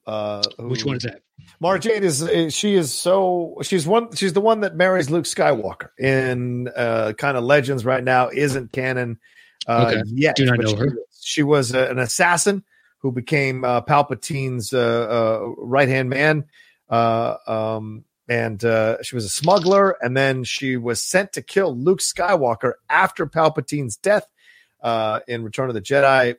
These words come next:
Speaker 1: She's Force sensitive as well, uh, and she met Luke, and they ended up actually falling in love instead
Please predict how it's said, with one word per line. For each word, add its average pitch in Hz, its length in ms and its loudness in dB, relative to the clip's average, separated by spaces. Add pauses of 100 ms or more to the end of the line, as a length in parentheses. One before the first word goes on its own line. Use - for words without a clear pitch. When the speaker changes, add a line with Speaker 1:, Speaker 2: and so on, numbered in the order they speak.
(120)
Speaker 1:
She's 123 260 -6
Force 156 320 2
sensitive 135 400 0
as 101 160 -6
well, 175 380 2 (320)
uh, 113 340 0
and 123 180 2
she 123 220 -4
met 143 260 0
Luke, 131 280 2
and 120 120 0
they 127 120 2
ended 147 160 2
up - 100 -2
actually 135 380 -2
falling 139 460 0
in 113 100 -8
love 120 580 0
instead 131 720 0